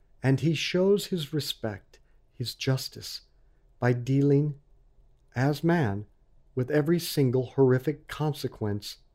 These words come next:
of human sin. And of course, God's mercy is the expression of God's love for us. Mercy is what prompts you to help someone,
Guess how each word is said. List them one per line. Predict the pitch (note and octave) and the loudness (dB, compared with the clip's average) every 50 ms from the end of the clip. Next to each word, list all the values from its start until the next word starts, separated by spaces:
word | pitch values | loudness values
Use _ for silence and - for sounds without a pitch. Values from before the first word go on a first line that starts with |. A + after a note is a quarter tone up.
| _ - | _ -10
of | B2+ A2 | -10 -8
human | - - C#3+ C#3+ C#3 A#2+ A#2+ | -4 2 4 6 6 6 4
sin. | - - - D3+ D3 C3 A2+ G2+ - - _ _ _ _ _ _ _ _ _ _ _ _ _ _ _ _ - _ - | 0 -2 0 2 2 2 2 0 -6 -10 _ _ _ _ _ _ _ _ _ _ _ _ _ _ _ _ -12 _ 2
And | B2+ B2+ | 4 4
of | B2+ B2+ - | 4 2 2
course, | - D#3+ E3 D3+ C#3 C3 - - - _ _ _ _ _ _ _ _ _ _ - | 4 8 8 8 8 8 4 -2 -12 _ _ _ _ _ _ _ _ _ _ 2
God's | B2+ C3+ C3+ C#3 B2+ B2+ | 6 8 8 8 8 8
mercy | C#3 D3 F3 G#3+ G#3 - - C#3 C#3 B2+ | 6 8 8 8 6 4 4 4 4 6
is | C3+ B2+ - | 4 2 0
the | - C3+ C3 C3 | 0 0 2 2
expression | C#3 C#3 - - - _ - F3 F#3+ G3+ F#3 - - - F#2 F2+ F2+ F#2 F#2+ - _ - | 0 0 -4 -12 -14 _ -4 -2 -2 -2 -2 -4 -6 -6 -6 -8 -8 -10 -14 -20 _ -14
of | A2 G2+ - - | -14 -14 -10 -6
God's | A2 G2 G2+ G2+ G2 - | -4 -4 -4 -4 -4 -6
love | G#2+ G#2 G#2 G2+ G2+ - | -6 -4 -4 -6 -6 -8
for | - A#2 A2 G#2 | -10 -10 -10 -10
us. | G2 F#2+ - - - _ _ _ _ _ _ _ _ _ _ _ _ - _ | -10 -14 -14 -16 -18 _ _ _ _ _ _ _ _ _ _ _ _ -10 _
Mercy | - C3+ D#3+ G3+ A3+ A3 G#3+ - - F3 D#3 C#3+ C#3 | 4 8 10 10 10 8 6 2 0 2 2 2 2
is | C3+ A2+ | 0 0
what | B2+ C3 C3 B2 - - | 0 -2 -2 -2 -4 -8
prompts | - D3+ D#3+ F3+ G3 F#3+ - - | -6 -2 -2 0 -2 -2 -4 -4
you | A#2+ A#2 | -2 0
to | A2 A2 | 0 2
help | G2+ A2 C3+ D#3+ C#3 - | 2 2 0 0 0 -2
someone, | - B2+ A2+ G#2 G2 F#2 F#2 F#2 | -4 -4 -2 -2 -2 -4 -6 -8